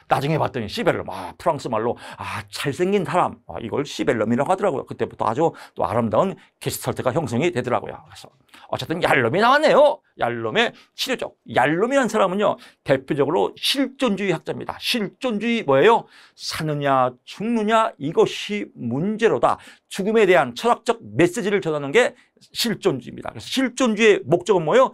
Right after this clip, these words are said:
인간은 죽는다. 죽음 앞에서 누구나 다 똑같다. 죽으니까 잘 살자. 어떻게 잘 살자? 자유와 책임을 지고 실존적으로 잘 살자. 실존주의. 그래서 정답 오 번. 실존적인 요인이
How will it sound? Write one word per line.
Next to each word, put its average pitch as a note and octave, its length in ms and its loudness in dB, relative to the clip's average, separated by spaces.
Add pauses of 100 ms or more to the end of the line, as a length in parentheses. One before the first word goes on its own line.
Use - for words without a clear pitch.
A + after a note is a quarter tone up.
(160)
인간은 D#3 680 0 (160)
죽는다. A3 600 -6 (180)
죽음 D#3 340 -2
앞에서 F#3 400 0 (300)
누구나 F#3 360 2
다 G#3+ 260 0 (300)
똑같다. - 480 -4
죽으니까 G3+ 560 0 (240)
잘 F#3+ 280 2
살자. B2 380 -4
어떻게 F#3+ 360 2
잘 E3+ 180 -2
살자? F3+ 340 2 (180)
자유와 C3 500 -4
책임을 C4 360 0
지고 B2 300 -10 (120)
실존적으로 C4 880 0
잘 F3 240 0
살자. C3 420 -2
실존주의. F3 680 -2 (140)
그래서 G#3 260 2 (240)
정답 A#2+ 440 -2 (140)
오 A#3 140 2
번. G#2 220 0
실존적인 F3+ 880 -4
요인이 B2+ 480 -2